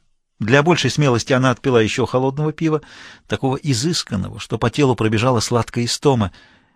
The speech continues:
«В Мемфисе шепчутся, что фараон болен», — заметила она. «Он очень устал, госпожа Силкет. На нем непосильное бремя.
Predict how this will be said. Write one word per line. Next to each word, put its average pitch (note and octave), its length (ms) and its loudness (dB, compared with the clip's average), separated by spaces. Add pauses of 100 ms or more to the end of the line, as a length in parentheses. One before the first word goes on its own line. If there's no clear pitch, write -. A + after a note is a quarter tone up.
(960)
«В A2+ 160 -4
Мемфисе C#3 460 0
шепчутся, - 500 -4
что B2+ 160 -4
фараон D#3+ 460 0
болен», — C3 460 -4 (100)
заметила B2+ 480 -2
она. B2 220 -2 (1080)
«Он G#2 240 2
очень B2 380 4
устал, G#2+ 680 -6 (240)
госпожа G#2 420 -2
Силкет. G2 540 -8
На A#2+ 160 4
нем D3+ 200 4
непосильное E3+ 680 2
бремя. D3+ 460 -2